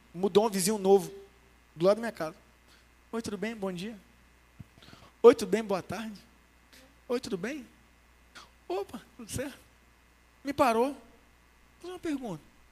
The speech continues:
Você é da igreja?" Falei, "Eu sou cristão." Falei? Sabia. Falei, "Nossa, normalmente as pessoas falam que não sabiam, ou não imaginavam, né? Porque eu tenho tatuagem e tal."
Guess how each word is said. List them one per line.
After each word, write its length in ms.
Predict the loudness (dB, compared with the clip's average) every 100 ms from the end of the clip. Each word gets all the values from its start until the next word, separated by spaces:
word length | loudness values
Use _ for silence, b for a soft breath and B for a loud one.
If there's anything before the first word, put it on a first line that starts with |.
| -16
Você 140 | -10
é 40 | -8
da 60 |
igreja?" 460 | -4 -2 -2 -4 -8 -16 -20 -20 -20 _ -20 -20 -20 -20 -20 -20 -20 _ -20 -20 -20 _ -20 -20 _ _ _ -18
Falei, 260 | -8 -6
"Eu 60 | -4
sou 180 | -4 -4
cristão." 420 | -4 -2 -4 -6 -18 _ _ _ _ _ _ _ _ _ _ _ _ _ _ _ _
Falei? 420 | -8 -6 -4 -4 -8 -20 _ _ _
Sabia. 640 | -6 -4 -6 -8 -6 -6 -6 -16 _ _ _ b b b b b b b b _ _ _ _ _
Falei, 220 | -6 -2
"Nossa, 180 | 0 2
normalmente 260 | 2 2 4
as 60 |
pessoas 220 | 6 6
falam 180 | 6 4
que 120 | 4
não 240 | 2 4 4
sabiam, 420 | 2 2 2 0
ou 200 | 4 4
não 120 | 6 2
imaginavam, 640 | 0 0 0 0 -2 -2
né? 100 | -4
Porque 240 | -6 -6 -4
eu 60 |
tenho 120 | -4
tatuagem 640 | -6 -8 -8 -6 -6 -6 -6
e 40 |
tal." 280 | -10 -10 -10